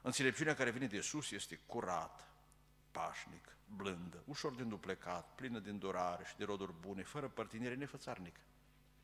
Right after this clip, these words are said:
Se vede diferența între viața unui asemenea om și altuia care e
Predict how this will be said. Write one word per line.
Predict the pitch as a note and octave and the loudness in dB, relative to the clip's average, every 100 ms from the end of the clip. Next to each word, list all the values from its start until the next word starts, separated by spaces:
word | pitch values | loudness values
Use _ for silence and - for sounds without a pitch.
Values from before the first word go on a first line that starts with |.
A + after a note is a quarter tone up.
| - - - - - - - - - | -20 -20 -20 -20 -20 -20 -20 -20 -12
Se | - G2 | -2 0
vede | F#2 | 0
diferența | F2+ - G2+ B2+ B2 | 0 2 4 4 2
între | A2 G2+ G2+ F2+ - - | 2 2 0 -2 -10 -18
viața | - F2 A2 G#2+ | -8 2 4 4
unui | G2 F#2 | 2 2
asemenea | - A2 F#2+ F2+ | 2 2 4 4
om | G#2+ C3 F#2 - - - | 4 4 -2 -12 -20 -12
și | - | -2
altuia | E2+ G2+ - G2+ E2+ | 2 2 2 0 2
care | F2 | 0
e | E2 | -2